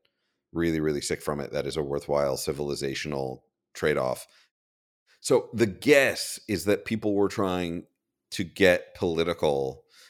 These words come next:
with the docs going up on Amazon. And at some point, somebody was like, "You know what?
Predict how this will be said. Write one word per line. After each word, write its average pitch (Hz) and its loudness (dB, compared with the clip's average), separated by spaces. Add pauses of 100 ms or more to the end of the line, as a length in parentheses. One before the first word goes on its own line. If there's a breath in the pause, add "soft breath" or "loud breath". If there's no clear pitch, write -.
(160 soft breath)
with 87 2
the 80 2
docs 73 0
going 82 -2
up 73 -4
on 73 -4
Amazon. 69 -6 (380 soft breath)
And 92 0
at 92 0
some 101 0
point, 87 -2
somebody 80 0
was 80 -2
like, 80 0
"You 131 0
know 151 4
what? 160 4